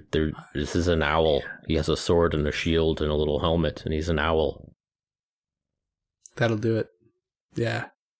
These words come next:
Speaker 1: And this is,
Speaker 2: So
Speaker 1: this is a rooster.
Speaker 2: <laughs>
Speaker 1: My rooster has, like, a mage staff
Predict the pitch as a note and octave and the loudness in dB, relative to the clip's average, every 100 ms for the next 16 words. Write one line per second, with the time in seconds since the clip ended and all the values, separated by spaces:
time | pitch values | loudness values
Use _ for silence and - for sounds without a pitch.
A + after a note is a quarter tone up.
0 | _ _ _ _ _ _ _ _ _ _ | _ _ _ _ _ _ _ _ _ _
1 | _ _ _ _ _ _ _ _ _ _ | _ _ _ _ _ _ _ _ _ _
2 | _ _ _ _ _ _ - E2 D#2 E2+ | _ _ _ _ _ _ -4 -2 0 0
3 | - F#2+ D#2 - - F2+ - F#2+ F2 D#2 | 2 2 4 2 4 2 2 2 2 2
4 | F2+ G#2+ - B2 C#3+ - _ _ _ _ | 2 2 2 2 2 -2 _ _ _ _
5 | _ _ - - - - - - F#2 F2+ | _ _ -8 -2 -2 -2 -14 -4 0 4
6 | F2 F#2 - - F2+ F2+ F2+ F2+ F2 E2 | 4 4 2 0 2 4 4 4 2 0
7 | - - _ _ D#2 D2+ D2+ D#2 F#2+ F#2+ | -6 -14 _ _ -6 -2 0 0 0 -2
8 | - F2 F2+ G2+ A2 - | -2 0 2 0 -2 -10